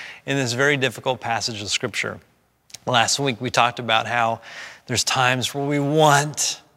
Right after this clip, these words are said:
to seek revenge. We want to take that which only God can and should do. We want to take matters into our own hands when somebody personally wrongs us,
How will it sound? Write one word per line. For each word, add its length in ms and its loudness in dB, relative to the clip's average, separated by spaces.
to 100 -6
seek 280 0
revenge. 720 -4
We 100 2
want 160 4
to 80 2
take 420 0
that 240 6
which 180 2
only 220 4
God 420 4
can 380 2
and 180 2
should 380 2
do. 200 4
We 140 0
want 180 2
to 80 -4
take 80 -4
matters 380 4
into 160 2
our 180 8
own 200 6
hands 580 -2
when 120 -4
somebody 280 0
personally 640 2
wrongs 500 2
us, 380 0